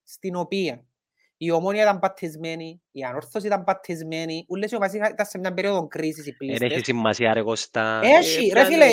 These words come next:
Speaker 1: είχε το αποέλ τότε budget δεκαπέντε εκατομμύρια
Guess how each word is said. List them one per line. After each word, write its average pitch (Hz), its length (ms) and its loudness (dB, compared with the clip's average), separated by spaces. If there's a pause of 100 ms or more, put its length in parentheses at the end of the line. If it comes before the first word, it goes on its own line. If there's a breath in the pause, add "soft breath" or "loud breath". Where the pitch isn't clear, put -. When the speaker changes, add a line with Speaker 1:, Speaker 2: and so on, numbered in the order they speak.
(440)
Speaker 1:
είχε 330 440 2
το 247 120 4
αποέλ 220 420 4
τότε 214 500 2
budget 202 300 6
δεκαπέντε 185 560 2
εκατομμύρια 180 760 0